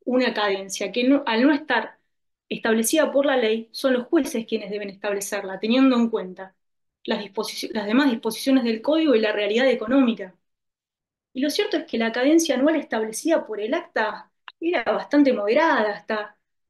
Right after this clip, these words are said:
restrictiva, yo diría, frente a la cadencia trimestral, según la letra,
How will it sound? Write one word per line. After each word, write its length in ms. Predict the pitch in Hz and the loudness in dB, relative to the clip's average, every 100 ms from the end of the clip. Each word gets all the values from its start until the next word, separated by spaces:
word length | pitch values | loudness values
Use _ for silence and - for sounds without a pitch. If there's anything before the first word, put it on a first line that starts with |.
| _ _ | _ _
restrictiva, 800 | 247 240 220 220 - - 214 214 | -2 -2 -4 -14 -2 2 2 0
yo 160 | - 233 | 0 2
diría, 400 | 226 226 202 202 | 4 4 2 0
frente 320 | 247 233 226 | 2 2 2
a 40 | |
la 160 | 226 220 | 0 0
cadencia 500 | 233 294 302 269 233 | 2 2 2 -2 -4
trimestral, 720 | 233 226 226 - 330 226 - _ _ _ _ - | 0 0 0 0 0 0 -6 _ _ _ _ -8
según 480 | - 233 277 294 | 0 4 6 6
la 120 | 240 262 | 4 2
letra, 500 | 285 233 233 240 | 0 -2 -8 -10